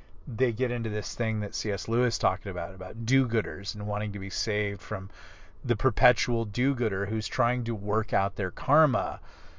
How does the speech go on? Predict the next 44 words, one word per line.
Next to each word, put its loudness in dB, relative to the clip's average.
for 4
the 2
sort 2
of -2
dark 6
things -2
that -4
they've -2
gotten 0
up -4
to -4
with -4
their -6
wealth -2
and -8
power. 4
And 0
now 10
they're 6
gonna 2
make, 2
quote 6
unquote, 2
society 0
a -4
better -4
place. 8
But 4
of, -2
of -2
course 6
that, 4
that's 4
how -2
they 2
see 2
it. -10
Society's 8
gonna, 0
you -2
know, 0
you 2
might 4
say, 4